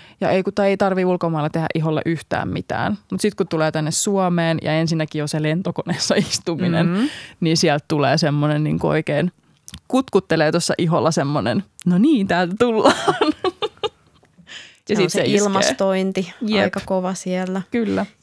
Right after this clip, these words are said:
Speaker 3: Ja mullakin esimerkiksi on talvisin usein tulee atooppista ihottumaa kasvoihin. Et mulla on se hormonaalinen akne täällä leuassa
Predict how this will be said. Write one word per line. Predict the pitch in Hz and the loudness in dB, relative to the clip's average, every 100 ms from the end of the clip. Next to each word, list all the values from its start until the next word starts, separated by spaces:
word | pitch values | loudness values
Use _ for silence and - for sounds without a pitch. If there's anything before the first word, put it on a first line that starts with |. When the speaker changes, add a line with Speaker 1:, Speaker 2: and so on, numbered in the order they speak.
| - | -6
Speaker 3:
Ja | 208 | 0
mullakin | 233 214 185 175 | 2 2 2 0
esimerkiksi | 185 190 190 202 196 - - - | 2 0 -2 -2 -4 -6 -8 -4
on | 196 202 202 - _ | 0 0 -2 -6 _
talvisin | - 214 180 170 190 196 | 2 4 4 0 -2 -2
usein | 220 208 | -2 -2
tulee | 214 208 - | 0 0 2
atooppista | 254 180 139 - - - | 0 0 -2 -4 -6 -4
ihottumaa | 156 185 - 180 180 185 | -4 -4 -6 -8 -6 -4
kasvoihin. | 196 - 233 - 214 220 - _ - | -6 -6 -6 -6 -6 -8 -12 _ -12
Et | 190 | -6
mulla | 180 175 | -4 -2
on | 175 | -4
se | |
hormonaalinen | 175 247 233 214 185 180 175 170 | -2 -2 0 0 0 0 -2 -2
akne | 170 - 170 165 _ _ - | -4 -4 -8 -8 _ _ -6
täällä | 180 170 | -4 -2
leuassa | 220 269 233 226 - | 0 0 0 -4 -8